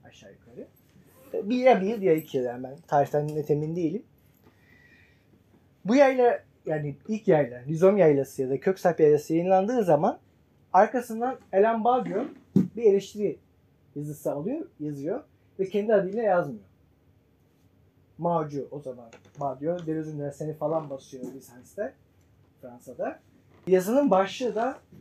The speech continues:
patatesin, patatesin faşizmi. Şeyi eleştiriyor, Deleuze Guattari'yi eleştiriyor. <clears throat> Bu aşırı,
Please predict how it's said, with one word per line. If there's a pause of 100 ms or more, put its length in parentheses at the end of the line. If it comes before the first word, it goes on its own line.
patatesin, (180)
patatesin
faşizmi. (1000)
Şeyi
eleştiriyor,
Deleuze
Guattari'yi
eleştiriyor. (300)
<clears throat>
Bu
aşırı,